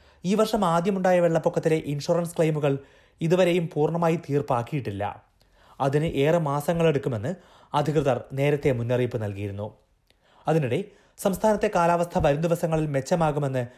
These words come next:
കാലാവസ്ഥാ വകുപ്പ് വ്യക്തമാക്കി. ഭൂരിഭാഗം പ്രദേശങ്ങളിലും മഴ മാറിയെങ്കിലും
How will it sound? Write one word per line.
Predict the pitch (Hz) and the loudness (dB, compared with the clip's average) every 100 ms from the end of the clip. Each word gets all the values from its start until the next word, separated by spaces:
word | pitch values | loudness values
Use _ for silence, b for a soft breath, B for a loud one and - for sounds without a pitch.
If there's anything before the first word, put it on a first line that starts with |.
| B 147 | B 0
കാലാവസ്ഥാ | 147 147 - 143 | 2 0 -2 -2
വകുപ്പ് | 120 113 110 | 0 -2 -2
വ്യക്തമാക്കി. | 160 117 117 110 - 101 - _ _ b b b b b - | -2 -2 -2 -4 -6 -14 -18 _ _ b b b b b -2
ഭൂരിഭാഗം | 156 165 147 165 160 | 0 0 0 0 0
പ്രദേശങ്ങളിലും | 143 147 165 151 147 151 | 0 -2 -2 -2 -2 0
മഴ | 135 135 | 0 0
മാറിയെങ്കിലും | 160 135 135 143 117 110 | 0 0 0 -2 -4 -6